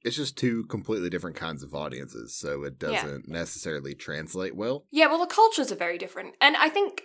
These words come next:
Speaker 2: you get into that mindset of, like, if you're an American and you're watching British T V, in your head, you're watching British T V. So when things are like, you know, you don't quite get a joke, or it's not quite your humor,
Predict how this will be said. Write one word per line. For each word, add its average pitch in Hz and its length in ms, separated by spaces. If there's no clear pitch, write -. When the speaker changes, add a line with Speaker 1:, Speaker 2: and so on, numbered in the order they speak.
Speaker 2:
you 269 220
get 311 180
into 311 140
that 285 140
mindset 220 400
of, - 120
like, 180 260
if 269 180
you're 254 160
an 220 60
American 202 480
and 208 160
you're 202 100
watching 202 640
British 208 380
T 196 180
V, 180 340
in 226 120
your 208 140
head, 226 420
you're 226 160
watching 220 460
British 220 760
T 214 240
V. 262 320
So 233 480
when 214 240
things 208 400
are 190 100
like, - 240
you 247 100
know, 180 140
you 220 140
don't 208 200
quite 196 220
get - 160
a 190 40
joke, 269 580
or 196 580
it's 214 240
not 208 160
quite 196 200
your 180 160
humor, 277 600